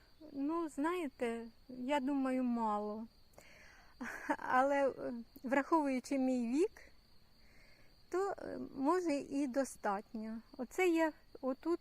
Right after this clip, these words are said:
прополола, і весь бур'ян, який, е, я пропалювала, я зібрала в відерце, я не лишала, тому що якби я лишила, то завтра він би проріс.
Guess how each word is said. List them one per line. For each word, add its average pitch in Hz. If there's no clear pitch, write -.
прополола, 269
і 277
весь 262
бур'ян, 247
який, 247
е, 220
я 226
пропалювала, 247
я 254
зібрала 269
в 240
відерце, 247
я 247
не 247
лишала, 233
тому 240
що -
якби 254
я 254
лишила, 339
то 262
завтра 277
він 262
би 247
проріс. 214